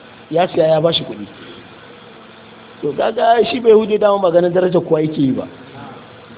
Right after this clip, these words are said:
Ana cikin haka sai ga Huzaima. Wai Yahudi yana neman a kawo shaida, Annabi sallama ya kawo shaida.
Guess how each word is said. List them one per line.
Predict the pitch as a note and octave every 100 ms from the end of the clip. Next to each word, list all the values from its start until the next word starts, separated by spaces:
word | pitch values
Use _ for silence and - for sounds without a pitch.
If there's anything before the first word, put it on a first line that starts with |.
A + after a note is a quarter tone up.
| - - - - - - - - - - - -
Ana | G#3+ A#3+ G#3+
cikin | - A3+
haka | A3+ G3
sai | G3+
ga | G3
Huzaima. | D3 D3+ D#3+ D#3 - - - - - - - - - - - - - - - - - D3+
Wai | G#3+ A3+ G#3
Yahudi | F#3+ G3 F#3+
yana | G3 F#3+
neman | F3+ F3+ F#3
a | E3
kawo | E3+ D#3+
shaida, | D#3+ F3 D3
Annabi | D3 D#3+ F3
sallama | E3+ D#3+
ya | C#3
kawo | C#3 C#3
shaida. | D3 D3